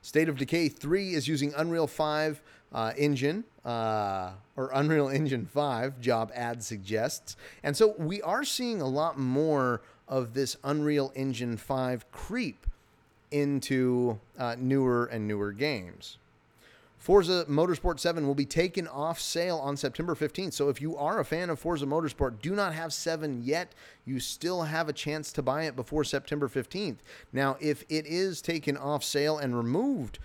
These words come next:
from service, um, it will still be available if you have purchased it, it along with its D L C, uh,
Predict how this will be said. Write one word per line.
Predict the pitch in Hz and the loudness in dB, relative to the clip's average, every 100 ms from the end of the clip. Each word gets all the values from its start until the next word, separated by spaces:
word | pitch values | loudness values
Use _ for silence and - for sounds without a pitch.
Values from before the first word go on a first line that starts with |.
| - _ | -18 _
from | - 123 110 | -4 -2 0
service, | 190 220 131 117 - - - _ | 4 4 4 0 -2 -10 -20 _
um, | 127 120 113 104 98 92 - _ - | -2 0 2 0 -2 -8 -14 _ 0
it | 135 139 | 2 4
will | 143 139 131 123 | 6 6 4 -2
still | - 208 233 | -6 -4 -4
be | 202 170 | 0 0
available | 131 143 143 135 135 | 2 2 2 0 0
if | 143 139 | -2 -2
you | 147 | -2
have | 117 101 127 139 135 - | -2 0 0 0 0 -2
purchased | 143 143 156 - | -2 -2 -6 -8
it, | 175 - | -8 0
it | 139 151 - | 0 0 -2
along | 120 127 131 | -2 -2 -2
with | 123 113 | -4 -4
its | 107 | -8
D | 117 120 127 | -4 -2 0
L | 113 | 0
C, | 107 - 214 120 104 - - - _ - | -2 -4 -4 -4 -6 -12 -20 -20 _ -6
uh, | 127 123 117 104 | 0 2 2 -2